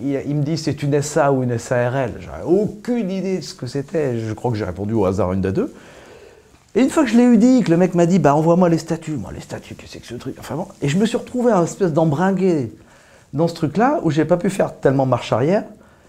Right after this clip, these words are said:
Et là, j'ai eu une chance inouïe, c'est que mon boss à l'époque avait un, tellement de boulot, qu'un jour, il y a un journal qui s'appelle Bien Public à Dijon. Moi, j'étais origine-, j'avais passé à, j'étais, j'étais à Dijon, cette histoire de tennis, c'était à Dijon. Il a,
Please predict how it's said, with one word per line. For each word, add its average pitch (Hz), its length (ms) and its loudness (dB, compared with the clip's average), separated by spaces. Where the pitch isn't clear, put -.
Et 131 80 -4
là, 135 120 4
j'ai 123 160 0
eu 123 40 4
une 117 80 2
chance - 380 -4
inouïe, 196 420 4
c'est 147 180 -2
que 120 440 -2
mon 120 360 -4
boss 143 340 4
à 110 40 0
l'époque 104 360 -2
avait 107 180 -2
un, 80 440 -6
tellement 185 260 0
de 156 60 2
boulot, 131 460 0
qu'un 175 100 0
jour, 240 160 2
il 220 40 2
y 190 40 2
a 151 80 2
un 135 40 0
journal 147 480 2
qui 107 60 -8
s'appelle 107 260 -6
Bien 123 180 -4
Public 123 360 -6
à 104 40 -2
Dijon. 110 280 -4
Moi, 147 100 -6
j'étais 110 200 -6
origine-, 120 300 -4
j'avais 104 200 -6
passé 101 240 -10
à, 123 80 -6
j'étais, 95 380 -12
j'étais - 200 -12
à 107 40 -4
Dijon, 104 300 -8
cette 95 260 -12
histoire 101 200 -8
de 104 80 -6
tennis, 110 400 -8
c'était 98 180 -14
à - 20 -10
Dijon. 110 260 -14
Il 160 140 0
a, 147 60 0